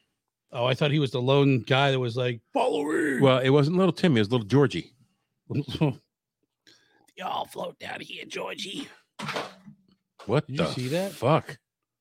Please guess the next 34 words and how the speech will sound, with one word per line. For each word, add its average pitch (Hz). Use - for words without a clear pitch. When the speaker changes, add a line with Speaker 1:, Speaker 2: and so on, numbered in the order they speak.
Speaker 1:
That -
was -
a -
ghost, -
an 135
apparition. 123
That 123
was 139
little 147
Georgie. 131
Speaker 2:
That 131
was 135
little 147
Ge-, 107
don't 285
call 359
me 294
Georgie. 214
<laughs> -
Speaker 1:
It's -
not 277
Georgie 277
boy. 196
Speaker 2:
So 120
eight 190
were 220
captured 151
by 113
the 104
Japanese 110
and 92
taken 107
to 90
Chichijima. 98